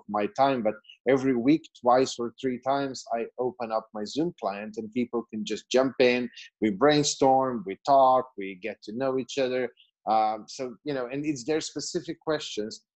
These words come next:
in a safe environment. Nothing is recorded. They can ask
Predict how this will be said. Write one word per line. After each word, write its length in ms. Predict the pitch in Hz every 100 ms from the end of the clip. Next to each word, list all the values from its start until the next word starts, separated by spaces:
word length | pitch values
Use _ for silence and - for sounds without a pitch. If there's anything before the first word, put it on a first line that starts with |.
| -
in 140 | 117
a 40 | 123
safe 400 | - 160 151 151
environment. 720 | 139 127 127 127 120 120 117 -
Nothing 340 | 131 135 135
is 180 | 131 117
recorded. 540 | 123 - 123 110 117 113 - - -
They 80 | 117
can 200 | 120 110 113
ask 280 | 135 131